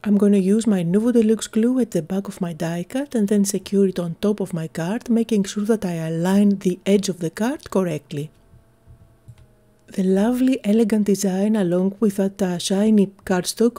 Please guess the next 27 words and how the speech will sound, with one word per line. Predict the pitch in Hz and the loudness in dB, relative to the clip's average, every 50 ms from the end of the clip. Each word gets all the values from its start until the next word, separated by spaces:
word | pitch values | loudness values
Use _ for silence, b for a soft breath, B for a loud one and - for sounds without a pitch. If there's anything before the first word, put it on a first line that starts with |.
| 220 202 | 0 2
really | 214 254 247 214 | 2 2 2 2
make | 180 175 160 156 - | 0 -2 -4 -6 -8
the | - 156 | -10 -8
card, | - - 165 151 160 180 214 - - | -6 -6 -4 -4 -4 -6 -6 -6 -2
and, | - 208 196 196 185 190 | 0 2 2 2 2 0
uh, | 190 185 175 170 170 175 180 - | -2 -2 -2 -4 -4 -6 -6 -4
to | - 196 | -4 0
tell | - 233 240 | 2 2 2
you | 277 285 | 4 4
the | 226 202 | 4 4
truth, | 180 208 202 220 233 220 - | 4 4 4 4 4 4 2
it | 214 196 196 190 151 | 0 0 0 0 0
would | 185 185 - | 0 2 2
make | 180 185 202 208 214 208 - - - | 2 2 4 2 2 0 -6 -8 -4
a | 202 185 180 | -2 -2 -2
lovely | 175 165 165 175 190 190 196 220 220 214 202 B B B B B B B | -2 -2 -2 -2 -2 0 2 2 2 2 0 B B B B B B B
anniversary | 202 196 240 240 208 214 220 220 - 226 214 202 | 4 6 6 6 6 4 2 2 0 0 0 0
card. | 202 208 196 196 214 233 - - - B B B B B B | 0 0 -2 0 -2 -2 -6 -8 -12 B B B B B B
It | - 196 180 | -6 0 2
doesn't | 196 208 220 254 240 208 | 4 4 6 4 4 6
need | 214 202 214 214 208 - - - | 6 6 6 4 2 -4 -8 0
to | - 208 196 | 4 4 4
add | 180 185 185 - - _ | 4 2 0 -4 -8 _
too | - 240 240 | 0 2 4
much | 220 196 180 175 - - | 4 4 2 0 -4 -6
on | 170 165 | -6 -4
it. | 165 180 208 214 | -2 -2 -2 -2